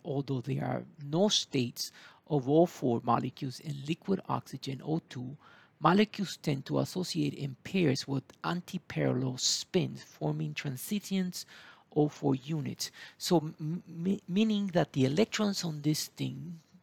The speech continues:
uh, when you have liquid, uh, oxygen, they spin. Anti means against, parallel spins.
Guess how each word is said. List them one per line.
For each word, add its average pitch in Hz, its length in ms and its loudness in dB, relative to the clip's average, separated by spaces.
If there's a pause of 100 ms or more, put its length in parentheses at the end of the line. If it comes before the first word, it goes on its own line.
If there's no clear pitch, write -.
(200)
uh, 151 40 -4
when 143 220 0
you 143 100 -2
have 143 320 2
liquid, 156 560 0
uh, 135 380 -4
oxygen, 143 600 -2 (440)
they 143 160 2
spin. - 760 0 (100)
Anti 190 480 4
means 139 640 -8 (280)
against, 143 920 -2
parallel 139 480 6
spins. - 800 -4